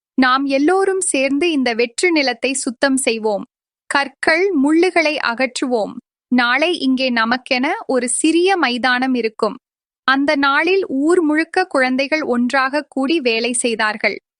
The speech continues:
சிலர் கற்களை எடுத்தனர், சிலர் மர நிழலை சுத்தம் செய்தனர், சிலர் பழைய டயர்களை வைத்து ஊஞ்சல்கள் செய்தனர். மாலை ஆனபோது அந்த நிலம் ஒரு அழகான மைதானமாக மாறியது.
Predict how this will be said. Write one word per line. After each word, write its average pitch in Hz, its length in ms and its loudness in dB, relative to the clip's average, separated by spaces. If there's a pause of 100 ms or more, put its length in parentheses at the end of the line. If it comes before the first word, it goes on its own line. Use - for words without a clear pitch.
(260)
சிலர் 302 400 2
கற்களை 330 520 0
எடுத்தனர், 247 640 -2 (260)
சிலர் 320 400 2
மர 285 340 2
நிழலை 294 420 0
சுத்தம் 277 420 -2
செய்தனர், 240 580 -2 (260)
சிலர் 302 400 2
பழைய 339 440 0
டயர்களை 262 560 0
வைத்து 240 480 0
ஊஞ்சல்கள் 302 520 2
செய்தனர். 226 600 -2 (480)
மாலை 262 420 2
ஆனபோது 240 720 0
அந்த 254 340 0
நிலம் 262 380 0
ஒரு 269 200 0
அழகான 294 680 0
மைதானமாக 254 840 0
மாறியது. 220 600 -2